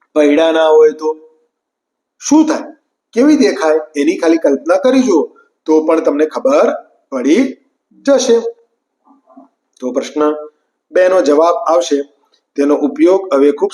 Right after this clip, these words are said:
સામાન્ય થઈ ગયો છે. પ્રશ્ન નંબર ત્રણ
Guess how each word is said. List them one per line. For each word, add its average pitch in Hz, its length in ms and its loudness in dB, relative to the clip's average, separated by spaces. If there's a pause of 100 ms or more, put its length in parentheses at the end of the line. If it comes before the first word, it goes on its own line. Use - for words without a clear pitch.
સામાન્ય 147 520 0
થઈ - 240 -4
ગયો 135 280 2 (1080)
છે. 247 160 0 (1300)
પ્રશ્ન 120 280 -12
નંબર 131 300 0 (580)
ત્રણ 226 240 2